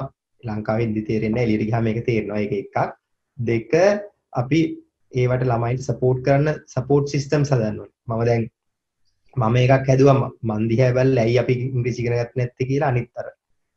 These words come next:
සිස්ටම් එකේ තිබෙන නැති එකට අමතරව හේතුව තමයි මිනිස්සු hina වෙනවා. මොකක් හරි කරලා වැරදුනොත් එහෙම ඔන්න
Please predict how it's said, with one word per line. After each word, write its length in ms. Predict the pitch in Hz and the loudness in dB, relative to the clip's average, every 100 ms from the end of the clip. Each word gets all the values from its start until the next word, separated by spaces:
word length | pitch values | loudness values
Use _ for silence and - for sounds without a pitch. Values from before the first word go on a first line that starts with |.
| - | -8
සිස්ටම් 400 | 113 - 120 117 | -8 -2 0 2
එකේ 160 | 120 | 0
තිබෙන 240 | 127 123 120 | 0 0 0
නැති 180 | 110 120 | 0 0
එකට 140 | 120 | 0
අමතරව 260 | 120 117 127 | 0 2 4
හේතුව 280 | 127 127 127 | 4 4 2
තමයි 220 | 127 165 | 0 0
මිනිස්සු 260 | 160 151 151 | 0 0 2
hina 180 | 151 113 | 4 2
වෙනවා. 220 | 98 - _ | 0 -10 _
මොකක් 260 | 110 107 - | -6 -4 -2
හරි 100 | 110 | 0
කරලා 180 | 117 104 | 0 0
වැරදුනොත් 400 | 101 107 117 113 | -2 -2 -4 -2
එහෙම 200 | 135 175 214 - _ _ _ _ _ - | 0 0 -2 -8 _ _ _ _ _ -4
ඔන්න 200 | 127 131 | 0 4